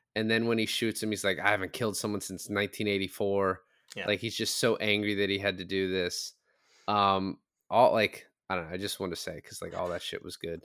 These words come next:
Speaker 2: I
Speaker 1: Of the
Speaker 2: think one
Speaker 1: stuff that I can r-, say from that
Speaker 2: <laughs>
Speaker 1: scene, that was the
Speaker 2: Right.
Speaker 1: good stuff.
Speaker 2: Right. Um, what about Sicilians? Um, the other <laughs> thing is that we, I think one of the biggest downfalls of this movie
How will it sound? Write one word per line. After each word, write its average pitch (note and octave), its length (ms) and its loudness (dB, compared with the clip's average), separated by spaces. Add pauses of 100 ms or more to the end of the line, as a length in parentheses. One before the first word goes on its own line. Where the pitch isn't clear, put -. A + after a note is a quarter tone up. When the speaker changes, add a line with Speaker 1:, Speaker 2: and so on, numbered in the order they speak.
(280)
Speaker 2:
I D#3 60 10
Speaker 1:
Of D#3 80 2
the - 80 10
Speaker 2:
think F#3 40 6
one F3 160 6
Speaker 1:
stuff F3+ 220 2
that D3+ 100 4
I C#3 100 10
can C#3 360 4
r-, C3 180 0
say A#2+ 380 6
from A2 280 0
that G2+ 180 2
Speaker 2:
<laughs> - 0 -
Speaker 1:
scene, F#2 520 0
that G2+ 100 4
was C#3 140 8
the A2+ 60 4
Speaker 2:
Right. - 20 -2
Speaker 1:
good - 160 -2
stuff. - 380 -6 (280)
Speaker 2:
Right. G#2 360 0 (600)
Um, C3+ 500 8
what C3+ 160 4
about F3 180 8
Sicilians? G#3 500 2 (120)
Um, E3 360 12 (140)
the F3 520 0
other G3 280 12
<laughs> - 0 -
thing A#2+ 720 4 (440)
is C#3 540 2
that B2 440 2 (180)
we, C#3 360 -6 (160)
I D#3 80 6
think G3+ 220 4
one C#3+ 140 8
of B2+ 60 2
the B2 60 6
biggest A2+ 300 0
downfalls A#2+ 580 4
of F#2+ 80 -8
this F#2+ 160 -8
movie F#2+ 460 -6